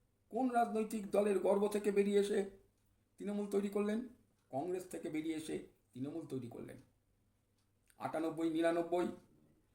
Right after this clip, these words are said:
দু হাজার সালে বিজেপির সঙ্গে আঁতাত করে নির্বাচনী বৈতরণী পার হলেন। আপনাকে কি যদি প্রশ্ন করা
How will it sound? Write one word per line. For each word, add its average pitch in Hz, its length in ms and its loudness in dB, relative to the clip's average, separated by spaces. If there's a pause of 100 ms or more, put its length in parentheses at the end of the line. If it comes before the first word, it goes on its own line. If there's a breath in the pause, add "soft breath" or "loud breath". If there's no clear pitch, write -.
(160)
দু 170 160 -12 (100)
হাজার 175 220 4 (100)
সালে 180 200 2 (1080)
বিজেপির 165 460 -6
সঙ্গে 160 180 0
আঁতাত 175 300 4 (100)
করে 160 140 0 (600)
নির্বাচনী 143 580 -2
বৈতরণী 131 400 0 (100)
পার 123 200 2
হলেন। 131 200 -4 (1300)
আপনাকে 190 380 -4
কি 202 80 -2
যদি 202 240 0 (180)
প্রশ্ন 185 220 -4 (120)
করা 190 140 6